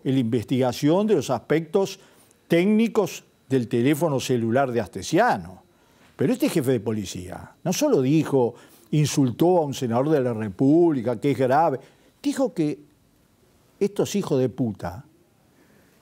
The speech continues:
tratándose de los del Frente Amplio, solo cambian cuando dejan de respirar. Ese es un mensaje mafioso,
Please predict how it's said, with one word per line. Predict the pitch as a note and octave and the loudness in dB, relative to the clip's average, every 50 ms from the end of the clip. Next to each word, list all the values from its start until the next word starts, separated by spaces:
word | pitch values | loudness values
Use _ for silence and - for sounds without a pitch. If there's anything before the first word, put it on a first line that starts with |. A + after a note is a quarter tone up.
| _ _ _ - | _ _ _ -6
tratándose | - A#2+ A2+ - D#3 F3+ F3+ E3 C#3+ - - A#2 | -4 -4 0 2 2 2 2 2 0 0 -2 -2
de | G#2+ G#2+ | -2 -4
los | A2+ G#2 G2+ - - - - _ _ _ _ _ _ _ _ _ _ _ | -4 -6 -8 -12 -16 -18 -20 _ _ _ _ _ _ _ _ _ _ _
del | - A2 G#2+ | -10 -8 -4
Frente | - - D#3+ D#3+ C#3+ C#3 A#2 | -2 0 0 0 0 0 -2
Amplio, | G#2 F#2+ E2 D#2+ - - F2+ F#2 F#2 - - _ _ _ _ _ _ _ _ _ _ _ _ _ _ _ _ _ _ _ _ _ _ _ _ _ _ _ _ _ _ _ _ _ _ | -2 -4 -8 -14 -14 -14 -14 -14 -16 -18 -20 _ _ _ _ _ _ _ _ _ _ _ _ _ _ _ _ _ _ _ _ _ _ _ _ _ _ _ _ _ _ _ _ _ _
solo | - - - - B3 C4 A#3+ G#3+ D#3 | -14 -4 0 2 2 4 4 2 2
cambian | - G3 G#3+ A3 G#3 G#3 G#3+ F#3+ F#3+ | 2 0 2 2 0 0 0 -2 -2
cuando | F#3+ - B2+ A#2+ A#2 A#2+ C3 | -4 -4 -4 -2 0 0 0
dejan | E3+ C#3 E3+ D3 | 0 -2 -2 -2
de | B2+ A#2+ | -2 -2
respirar. | G#2+ G#2+ G#2 F#2+ - C3 G#2 G#2+ C3+ C3+ A2+ G2+ - _ | -4 -4 -8 -10 -8 -6 -2 0 0 0 0 -2 -6 _
Ese | - D3 C3+ F#3 | -10 -8 -8 -8
es | D#3 - | -8 -6
un | C#3 A#2+ | -4 -4
mensaje | A2+ G#2 F#2+ - C#3+ C3+ - - | -2 -4 -4 -6 -8 -8 -6 -6
mafioso, | A#2 G#2+ F#2+ F2+ - - C3 G#2 F2 - - F#2 F2+ - | -6 -6 -6 -8 -10 -10 -10 -10 -10 -12 -14 -18 -20 -20